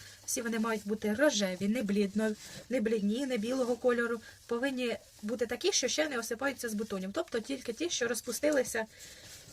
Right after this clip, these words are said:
і в самому пікі-, піку, піку цвітіння. Такі бутони нам потрібні. Бачите, сік тече. Прижимаєш, і рука вся мокра, тече сік. Розминаємо до такого стану, що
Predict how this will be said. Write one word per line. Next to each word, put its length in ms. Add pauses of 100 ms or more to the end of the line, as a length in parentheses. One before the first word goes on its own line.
(160)
і 100
в 60
самому 400
пікі-, 440
піку, 320
піку 260
цвітіння. 560
Такі 220
бутони 340
нам 160
потрібні. 400
Бачите, 360 (640)
сік 240
тече. 340 (680)
Прижимаєш, 600
і 200
рука 220
вся 200
мокра, 380 (120)
тече 240
сік. 320 (1040)
Розминаємо 580
до 80
такого 360
стану, 340
що 220